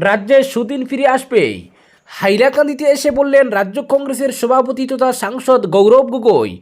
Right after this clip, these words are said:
বিজেপির অত্যাচারের মধ্যেও কর্মীদের কাজে ঝাঁপিয়ে পড়ার নির্দেশ। ত্রিশ অক্টোবরের মধ্যে প্রধানমন্ত্রী আবাসের নির্মাণ কাজ শেষ করার নির্দেশ মন্ত্রী রঞ্জিতের। পরকিয়া গিয়ে গণধুলায়,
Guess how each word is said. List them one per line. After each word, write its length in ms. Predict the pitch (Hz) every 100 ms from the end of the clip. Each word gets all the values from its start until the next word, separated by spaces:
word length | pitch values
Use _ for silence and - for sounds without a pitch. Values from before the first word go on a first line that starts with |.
| _ _ _ _
বিজেপির 580 | 131 123 175 214 294 277 220
অত্যাচারের 560 | 220 - 277 285 294
মধ্যেও 360 | 277 269 226 269 269
কর্মীদের 460 | 240 233 233 262 247
কাজে 260 | - 226 262
ঝাঁপিয়ে 400 | 240 262 262 262
পড়ার 260 | 254 254 247
নির্দেশ। 600 | 233 220 240 247 240 113 92 - _ _ _ _ _ _ _ _ _ _ -
ত্রিশ 280 | 247 285 277
অক্টোবরের 560 | 247 247 - 277 294 294
মধ্যে 260 | 294 240 285
প্রধানমন্ত্রী 640 | 285 240 277 285 294 269 269
আবাসের 440 | 277 277 285 277 254 180
নির্মাণ 380 | 180 202 220 285 277
কাজ 160 | 277 277
শেষ 200 | 269 262
করার 280 | - 269 262
নির্দেশ 420 | 262 262 254 254 247 151
মন্ত্রী 360 | 185 220 208 254
রঞ্জিতের। 800 | 220 226 226 254 247 247 220 107 - _ _ _ _ _ _ _ _ _ _ _ -
পরকিয়া 520 | 254 269 294 285 302 294
গিয়ে 240 | 240 302
গণধুলায়, 680 | 277 240 277 269 269 190 120